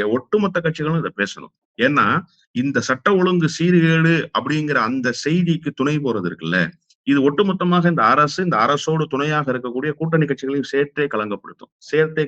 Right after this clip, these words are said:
காயப்படுத்தும். ஏன்னா, இந்த அரசு சேர்த்து வைத்திருக்கிற நற்பெயர்களை எல்லாம் இது போன்ற சம்பவங்கள் ஒரே நாளில் படுகொலியில் தள்ளிவிடும். அப்படித்தான் இந்த இரண்டு நாட்களாக சூழல் மாறி போயிருக்கு. அதிலும் இன்னும் எதிரிகள் பலமாக,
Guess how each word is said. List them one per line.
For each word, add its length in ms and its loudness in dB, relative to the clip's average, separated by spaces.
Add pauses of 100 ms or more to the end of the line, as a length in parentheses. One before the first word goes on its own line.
காயப்படுத்தும். 580 -2 (300)
ஏன்னா, 440 0 (460)
இந்த 320 2
அரசு 460 2 (140)
சேர்த்து 420 0
வைத்திருக்கிற 460 -4
நற்பெயர்களை 560 -4
எல்லாம் 260 -2
இது 200 -2
போன்ற 280 -2
சம்பவங்கள் 540 -4 (100)
ஒரே 320 0
நாளில் 420 -4
படுகொலியில் 540 -2
தள்ளிவிடும். 440 -2 (200)
அப்படித்தான் 440 -2
இந்த 140 -4
இரண்டு 300 -4
நாட்களாக 500 -6
சூழல் 340 -4
மாறி 280 -2
போயிருக்கு. 460 -6 (320)
அதிலும் 420 0
இன்னும் 420 2
எதிரிகள் 480 0
பலமாக, 640 0